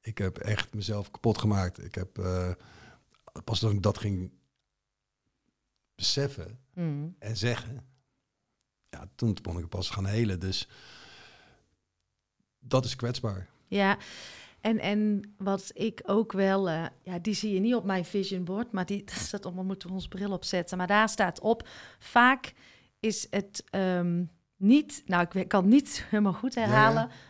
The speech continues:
Speaker 2: maar
Speaker 1: is die voor
Speaker 2: dat,
Speaker 1: jou?
Speaker 2: nou, dat we vaak, eh, allemaal met dezelfde dingen struggelen. Dat
Speaker 1: Ja.
Speaker 2: s-, staat er even op. Ik weet niet de zin
Speaker 1: Ja.
Speaker 2: helemaal, maar dat het zo lastig is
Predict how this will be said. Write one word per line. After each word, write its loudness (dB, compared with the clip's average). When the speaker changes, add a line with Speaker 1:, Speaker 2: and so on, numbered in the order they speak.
Speaker 2:
maar 2
Speaker 1:
is 2
die -2
voor 6
Speaker 2:
dat, 8
Speaker 1:
jou? -2
Speaker 2:
nou, 6
dat 4
we 0
vaak, 2
eh, 6
allemaal 6
met 4
dezelfde 2
dingen 4
struggelen. 0
Dat -2
Speaker 1:
Ja. 0
Speaker 2:
s-, -6
staat 4
er -2
even 2
op. 0
Ik -4
weet 0
niet 2
de -8
zin -2
Speaker 1:
Ja. 4
Speaker 2:
helemaal, 4
maar 0
dat 0
het -6
zo 0
lastig 2
is -4